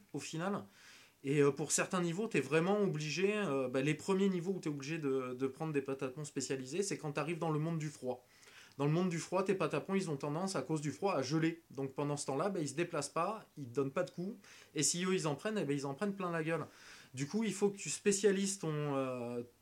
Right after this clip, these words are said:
ton équipe en version, euh, qui craint pas le froid. Mais pour ça, eh ben, tu peux pas tous les spécialiser d'un coup, euh, si t'es allé assez vite. Du coup, bah, t'es obligé de pexer pour avoir les matériaux qui vont bien pour pouvoir les, les faire augmenter.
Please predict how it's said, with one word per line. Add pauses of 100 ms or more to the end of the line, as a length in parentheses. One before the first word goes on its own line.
ton
équipe (200)
en
version,
euh,
qui
craint
pas
le
froid. (680)
Mais
pour
ça,
eh
ben,
tu
peux
pas
tous
les
spécialiser
d'un
coup,
euh,
si
t'es
allé
assez
vite. (400)
Du
coup,
bah,
t'es
obligé
de
pexer
pour
avoir
les
matériaux
qui
vont
bien
pour
pouvoir
les,
les
faire
augmenter.